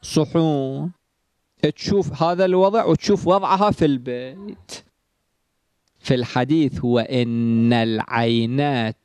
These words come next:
تدخل الرجل القبر والبعير القدر."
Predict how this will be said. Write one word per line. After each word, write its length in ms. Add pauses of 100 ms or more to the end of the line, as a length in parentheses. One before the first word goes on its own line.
تدخل 800
الرجل 840
القبر 1300 (680)
والبعير 1000
القدر." 1400